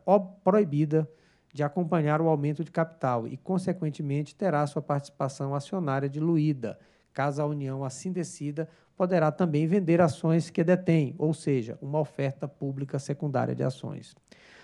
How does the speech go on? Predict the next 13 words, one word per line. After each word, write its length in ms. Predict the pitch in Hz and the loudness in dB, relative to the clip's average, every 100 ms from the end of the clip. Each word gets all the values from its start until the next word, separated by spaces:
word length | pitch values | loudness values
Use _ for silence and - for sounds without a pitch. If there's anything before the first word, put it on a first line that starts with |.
| - - | -10 -2
Antes 220 | 190 185 | -2 2
do 100 | 190 | 6
aumento 360 | 165 160 156 | 6 4 0
de 60 | 147 | -4
capital, 540 | - - - 147 147 | -4 -4 -2 0 2
a 40 | 135 | 2
Assembleia 560 | 127 160 135 160 190 | 0 -2 4 6 6
Geral 300 | 175 160 143 | 6 6 6
de 80 | 143 | 4
Acionistas 720 | 143 - 175 139 185 185 180 | 0 2 0 6 6 8 4
da 80 | 151 | 4
Eletrobras 680 | 143 135 135 120 117 131 139 | 2 2 0 0 0 0 0
deverá 540 | 143 147 160 135 139 | 0 0 2 2 -2